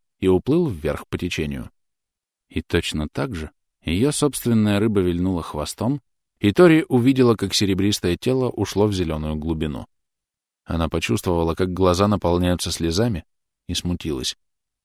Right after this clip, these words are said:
Ей не хотелось поднимать глаза. «Темнеет», — негромко сказал отец. «Наверное, нам пора возвращаться». Оливия сложила удилище в лодку и завела мотор.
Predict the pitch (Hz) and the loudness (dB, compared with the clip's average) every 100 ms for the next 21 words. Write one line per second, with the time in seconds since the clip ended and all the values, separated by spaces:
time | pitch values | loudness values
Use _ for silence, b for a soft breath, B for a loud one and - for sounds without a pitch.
0 | _ 90 90 90 117 113 120 73 - - | _ -2 0 0 -2 -2 -2 -4 -8 -8
1 | 80 85 78 - 85 80 67 - _ _ | -6 -4 -6 -4 -2 -2 -4 -14 _ _
2 | _ _ _ _ _ 127 160 165 - - | _ _ _ _ _ -2 0 -2 -4 -10
3 | _ _ _ _ - 87 80 87 98 113 | _ _ _ _ -6 -2 0 0 -2 -4
4 | 92 78 78 - - - - _ _ _ | -4 -4 -4 -6 -10 -14 -16 _ _ _
5 | _ _ 147 160 160 135 127 123 117 107 | _ _ -4 2 2 4 6 6 4 4
6 | 107 104 101 107 110 139 - - - _ | 4 2 2 0 0 -2 -4 -8 -12 _
7 | _ _ _ _ _ _ _ 85 87 87 | _ _ _ _ _ _ _ 0 2 2
8 | 82 - 82 80 82 80 78 82 78 - | 0 0 -2 0 -2 -2 -2 -4 -4 -4
9 | 73 71 95 - 151 - _ _ - 139 | -6 0 0 0 -8 -10 _ _ -4 0
10 | 107 85 78 76 78 78 67 | 0 0 -2 -2 -4 -4 -6